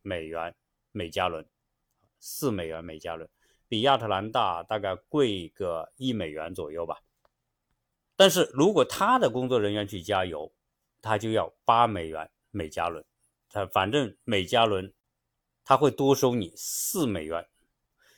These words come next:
呃，那怎么解释？为什么你收这么贵呢？因为在美国人工就是很贵，我开着车出去找油站加完油，那一趟回来我多收你一百美元很正常。所以你在美国租车，虽然它有这个服务，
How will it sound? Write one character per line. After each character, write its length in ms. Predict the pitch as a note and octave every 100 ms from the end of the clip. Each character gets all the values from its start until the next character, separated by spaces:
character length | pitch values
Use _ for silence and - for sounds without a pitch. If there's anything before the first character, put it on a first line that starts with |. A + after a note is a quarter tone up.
| _ _
呃， 440 | A#2 G#2+ G2+ G2 G2+ -
那 300 | - D#3 G#3+
怎 220 | E3+ -
么 80 | C3+
解 260 | - A2 E2+
释？ 240 | - C3+
为 180 | A#2+ G#3
什 140 | E3+
么 100 | C3+
你 160 | D3+ F#2+
收 200 | - C#3
这 160 | C#3+ D#3+
么 120 | G#2
贵 200 | G#2+ F2
呢？ 140 | E2 -
因 160 | D#3+ D#3
为 60 | D#3
在 160 | E3
美 200 | B2+ E2
国 300 | D#2+ F2 G2+ _ _ _ _
人 260 | A#2 A#2 E3
工 180 | F#3+
就 140 | G3 A#3+
是 140 | -
很 180 | A2+ D#2
贵， 180 | F2 D#2+ -
我 200 | B2 A#2+
开 240 | - F#3+
着 100 | G3
车 260 | F#3+ G3 F#3+
出 240 | - E3+
去 140 | D#3+
找 240 | C#3 A#2 F#2
油 160 | G#2+
站 260 | B2+ D3 G#2
加 220 | B2+ B2
完 160 | A#2+ A2+
油， 260 | F#2 F#2 - -
那 260 | A2 G#2+
一 100 | G2
趟 220 | G#2 C3
回 160 | F#2+ G2
来 220 | F#2 F2 - _ _
我 120 | A2+
多 180 | A2 E3
收 200 | D#3 D#3
你 120 | D3
一 120 | G#2 C3
百 200 | G2+ G#2
美 140 | F#2
元 160 | D#2+ F#2+
很 160 | -
正 180 | - D3
常。 160 | A#2+ - _ _
所 180 | - F#3+
以 280 | D3+ A#2 -
你 180 | A#2+
在 160 | G#2 D3+
美 160 | A2 F2
国 140 | G#2
租 180 | G#2+ G#2
车， 360 | A2 G2+ F#2 -
虽 220 | - F#3+
然 120 | E3+
它 120 | D#3+
有 80 | C#3+
这 80 | A2+
个 100 | A2
服 200 | - F2+
务， 240 | A#2 -